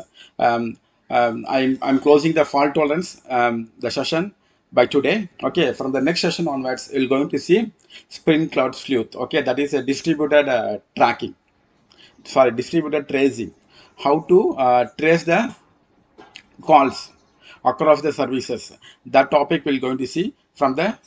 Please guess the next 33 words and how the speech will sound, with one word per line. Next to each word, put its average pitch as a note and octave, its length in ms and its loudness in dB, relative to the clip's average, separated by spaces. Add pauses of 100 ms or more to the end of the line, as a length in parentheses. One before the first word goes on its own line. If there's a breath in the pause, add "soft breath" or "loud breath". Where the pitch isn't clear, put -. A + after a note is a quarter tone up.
(320)
next C3 280 -6
class. G#2 340 -6
Okay, C#3+ 240 -2
after D#3+ 320 0
completion E3+ 400 -2
of E3+ 180 -4
that, C#3+ 360 -2
we'll C#3+ 180 -2
go, C3 80 -4
I'll C#3 220 2
going E3 240 4
to, G3+ 240 0
uh, B2 300 -2
deploy E3+ 460 0
the C#3+ 200 -8
same D#3+ 420 -4
architecture C#3 680 -2
in F3+ 220 -2 (280 loud breath)
Amazon, C#3 380 0 (440)
Amazon D3 460 0
A D3 100 4
W A2 300 -2
S. - 320 -14
Okay. C3 340 -2 (2500 loud breath)
If D3+ 120 -4
you E3+ 60 4
have F#3 160 4
any F3+ 120 0
question, E3+ 340 -4
please, E3+ 400 -2
uh, A2+ 420 -2 (260)
post, D3 300 -2
um, B2 400 -2